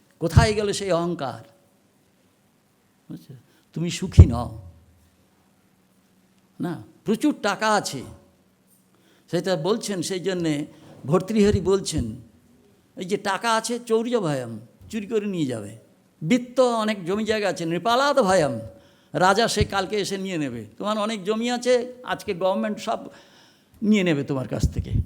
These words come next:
হুম, তারপরে অনেক বিদ্যা আছে, বাদী ভয়ম, তোমার থেকে আরও বড়। ঠাকুর বলছেন, "তারে বাড়া, তারে বাড়া, তারে বাড়া আছে।" তো তোমার থেকে আরও কেউ বিদ্বান আছে, সে তোমাকে যখন হারিয়ে দেবে, তখন তোমার মনে দুঃখ হবে, তখন ভয় আছে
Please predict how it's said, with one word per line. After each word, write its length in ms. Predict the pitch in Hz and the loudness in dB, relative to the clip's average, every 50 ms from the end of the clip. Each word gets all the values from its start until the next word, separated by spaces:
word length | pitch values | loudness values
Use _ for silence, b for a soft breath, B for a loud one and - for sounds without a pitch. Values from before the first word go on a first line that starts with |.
| - - | -2 -4
হুম, 340 | - 247 269 208 135 120 120 B B B B B B B B _ | -4 -2 -2 -2 -4 -8 -10 B B B B B B B B _
তারপরে 580 | 160 180 208 190 208 220 208 220 247 254 240 233 - - _ _ _ _ _ _ _ _ _ _ _ _ _ _ _ - - - _ | -2 -2 -2 -2 -2 -4 -4 -4 -6 -8 -12 -16 -20 -20 _ _ _ _ _ _ _ _ _ _ _ _ _ _ _ -20 -20 -14 _
অনেক 220 | 151 170 202 220 165 147 - - _ _ - - | -4 -4 -4 -4 -6 -10 -16 -20 _ _ -20 -18
বিদ্যা 460 | 151 127 196 190 - 151 214 220 240 | -8 -6 -6 -6 0 2 2 2 2
আছে, 240 | 233 233 - - 214 - - - - - - - - | 2 -2 -2 -2 -2 -2 -4 -6 -12 -18 -20 -14 -12
বাদী 400 | 143 127 135 139 160 151 190 226 | -10 -6 -2 -2 -2 -2 -2 -4
ভয়ম, 360 | 202 151 135 120 104 107 104 101 - - _ _ - | -6 -4 -6 -8 -8 -10 -12 -14 -16 -20 _ _ -8
তোমার 200 | 185 202 196 190 | -8 -8 -6 -6
থেকে 180 | 196 - 214 | -6 -4 -4
আরও 220 | 196 180 185 190 170 | -4 -2 -4 -4 -4
বড়। 200 | 160 139 131 135 - | -2 -4 -4 -4 -4
ঠাকুর 260 | 151 170 160 180 180 | -6 -6 -6 -4 -4
বলছেন, 280 | 185 190 170 202 208 180 | -6 -4 -4 -4 -4 -2
"তারে 260 | - 190 190 196 202 | -2 0 0 0 0
বাড়া, 200 | 202 202 214 214 | 0 0 -2 -2
তারে 280 | 214 208 190 196 202 | -2 -2 -2 -2 -2
বাড়া, 180 | 202 196 202 196 | -2 -2 -4 -4
তারে 240 | - 208 208 214 208 | -2 -2 0 2 2
বাড়া 180 | 180 156 156 | 2 2 2
আছে।" 240 | 135 127 120 - - - - - b b b b b b b b b b b b b | 0 -2 -6 -10 -14 -16 -18 -20 b b b b b b b b b b b b b
তো 100 | - 185 | -4 0
তোমার 260 | 185 214 220 226 220 | 2 4 2 2 2
থেকে 200 | 226 220 208 233 | 0 -2 0 0
আরও 200 | 226 202 208 226 | 0 2 0 0
কেউ 160 | 220 226 233 220 | 2 0 0 0
বিদ্বান 360 | 233 226 190 185 247 240 240 | 0 -2 0 2 2 2 2
আছে, 260 | 240 226 233 208 202 | 2 0 -2 -4 -4
সে 140 | - 214 220 | -4 -4 -4
তোমাকে 300 | 214 214 214 214 226 220 | -4 -4 -2 -2 -2 -2
যখন 240 | 208 220 214 226 214 | -2 -2 -2 -2 0
হারিয়ে 280 | 180 208 226 233 226 | 0 0 0 -2 0
দেবে, 180 | 208 214 214 214 | 0 0 0 2
তখন 240 | 220 208 190 208 202 | 0 0 0 0 0
তোমার 220 | 208 196 190 190 | 0 0 -2 0
মনে 200 | 185 175 170 160 | -2 -2 -4 -4
দুঃখ 280 | 131 143 139 - - 135 | -4 -6 -8 -8 -8 -10
হবে, 280 | 120 104 113 113 110 - _ _ b b b b b b b b b b b _ _ _ | -8 -8 -10 -14 -16 -20 _ _ b b b b b b b b b b b _ _ _
তখন 160 | - 170 190 180 | -4 -2 -2 -2
ভয় 380 | 147 139 180 190 139 123 147 | -2 -2 -2 -2 -2 -2 -4
আছে 200 | 143 - - - | -6 -8 -12 -18